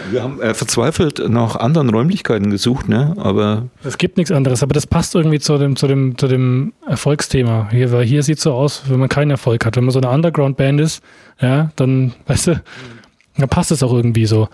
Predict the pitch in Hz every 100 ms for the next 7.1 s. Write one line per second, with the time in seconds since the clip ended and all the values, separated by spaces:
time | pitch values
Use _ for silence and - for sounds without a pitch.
0 | - - _ _ 127 131 175 185 147 156
1 | 175 - 143 151 156 - 147 196 170 127
2 | 117 127 151 143 - 131 165 208 208 -
3 | 143 170 185 - _ 139 135 151 151 151
4 | 170 147 156 147 143 135 131 - 143 160
5 | - 180 208 160 143 131 143 139 135 127
6 | 147 135 - 139 160 175 156 - 135 131
7 | 196